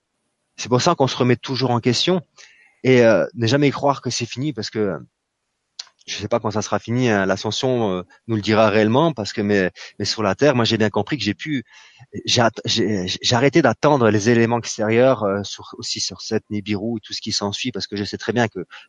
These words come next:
elle va venir, mais j'ai arrêté, euh, de croire à l'extérieur,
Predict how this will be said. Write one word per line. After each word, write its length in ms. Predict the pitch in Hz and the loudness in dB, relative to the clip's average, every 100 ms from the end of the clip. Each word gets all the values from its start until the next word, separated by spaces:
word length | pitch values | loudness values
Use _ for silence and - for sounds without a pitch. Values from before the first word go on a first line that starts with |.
| _ _ _ | _ _ _
elle 120 | 101 | -2
va 140 | 101 107 | 2 4
venir, 420 | 101 117 156 131 | 4 4 6 4
mais 180 | 110 101 - - - | 2 0 -4 -20 -4
j'ai 120 | - | 0
arrêté, 460 | 127 139 127 156 156 - - - - | 2 2 4 4 4 -2 -20 -14 -6
euh, 240 | 98 87 - | -2 -2 -2
de 80 | 113 | -2
croire 280 | - 165 143 | 2 4 6
à 60 | |
l'extérieur, 840 | 120 135 - 131 117 135 156 - | 6 4 2 2 4 6 6 2